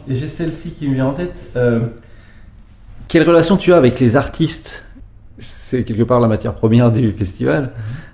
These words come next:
Speaker 1: Euh, est-ce que tu les vois évoluer,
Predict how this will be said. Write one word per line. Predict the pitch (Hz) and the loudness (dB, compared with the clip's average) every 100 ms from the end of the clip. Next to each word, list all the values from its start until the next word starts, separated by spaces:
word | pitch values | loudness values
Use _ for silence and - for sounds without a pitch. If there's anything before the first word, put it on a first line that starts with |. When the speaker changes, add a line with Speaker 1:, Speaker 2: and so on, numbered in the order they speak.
| - | -4
Speaker 1:
Euh, | 120 117 113 110 107 107 113 - | 2 4 4 2 2 0 -4 -2
est-ce | 127 - | -2 2
que | 139 | 2
tu | 131 131 | 2 4
les | 120 | 6
vois | 117 131 | 6 6
évoluer, | 131 135 135 143 170 202 208 208 | 6 8 8 8 8 8 6 4